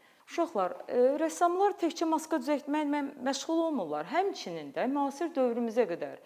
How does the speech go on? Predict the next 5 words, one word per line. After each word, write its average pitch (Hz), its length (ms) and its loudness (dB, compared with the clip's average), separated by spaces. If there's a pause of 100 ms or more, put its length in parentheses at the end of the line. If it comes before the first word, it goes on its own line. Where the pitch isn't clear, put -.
(280)
rəssamlar 214 880 2
teatrda 320 600 0 (420)
kostyum 359 480 -4
tikməklə, 170 640 -6
kostyum 330 560 0